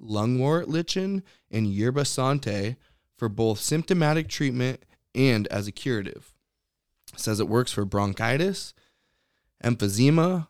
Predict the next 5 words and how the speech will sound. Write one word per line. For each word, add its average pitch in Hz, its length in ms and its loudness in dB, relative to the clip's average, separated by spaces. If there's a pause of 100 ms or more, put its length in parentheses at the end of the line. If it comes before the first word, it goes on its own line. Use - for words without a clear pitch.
(100)
laryngitis, 104 1080 -2 (280)
tracheitis, 113 1040 -4 (220)
asthma, 135 640 0 (100)
and 101 120 -4
tuberculo-, 110 800 -2